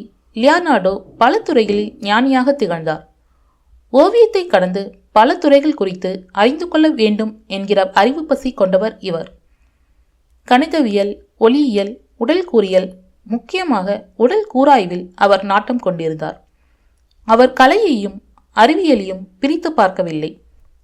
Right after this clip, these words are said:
பிணவரையில் என்ன பார்க்கிறாரோ அவை அவருடைய ஓவியங்களில் பிரதிபலித்தன.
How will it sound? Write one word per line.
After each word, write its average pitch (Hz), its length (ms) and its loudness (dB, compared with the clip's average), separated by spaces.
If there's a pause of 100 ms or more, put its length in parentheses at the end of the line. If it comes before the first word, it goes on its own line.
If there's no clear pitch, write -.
(400)
பிணவரையில் 277 600 -2 (120)
என்ன 240 280 -2
பார்க்கிறாரோ 196 600 0 (500)
அவை 220 240 4 (180)
அவருடைய 226 480 4
ஓவியங்களில் 233 640 2 (100)
பிரதிபலித்தன. 202 640 -2